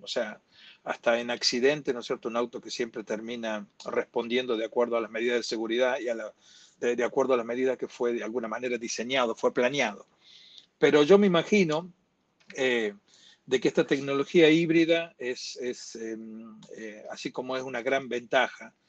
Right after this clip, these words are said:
o po-, o va a poder terminar siendo una gran ventaja para la parte deportiva, porque va a tener prácticamente, eh, por momentos cien caballos más de fuerza, va, va, van a haber muchas cosas que van a estar incorporadas, ¿no es cierto?, a esta nueva tecnología,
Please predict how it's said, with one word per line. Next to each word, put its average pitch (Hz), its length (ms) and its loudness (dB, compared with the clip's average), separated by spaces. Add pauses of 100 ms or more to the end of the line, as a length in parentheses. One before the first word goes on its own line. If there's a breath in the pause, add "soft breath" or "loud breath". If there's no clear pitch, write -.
(320)
o 127 140 -2
po-, 139 320 2
o 135 180 2
va 156 120 8
a 156 100 0
poder 139 300 -2
terminar 127 420 -6
siendo 123 240 -8
una 117 100 -8
gran 123 220 -2
ventaja 117 400 -6
para 110 160 -8
la 101 140 -8
parte 120 320 -2
deportiva, 131 520 2
porque - 240 -14
va 117 80 0
a 104 60 -6
tener 113 200 -10
prácticamente, 120 720 -10 (440 loud breath)
eh, 127 140 -6
por 120 200 -6
momentos 123 420 -8
cien 135 220 -4
caballos 117 400 -2
más 123 160 -4
de 113 60 -10
fuerza, 135 640 2
va, 120 160 -10
va, 139 160 -6
van 143 160 0
a 139 40 2
haber 135 160 2
muchas 151 280 -6
cosas - 280 -8
que 117 60 -8
van 113 120 -4
a - 20 -14
estar 117 180 -6
incorporadas, 117 600 -10
¿no 107 60 -20
es - 60 -14
cierto?, - 480 -12
a - 60 -8
esta 117 180 -4
nueva 120 220 -4
tecnología, 151 640 -2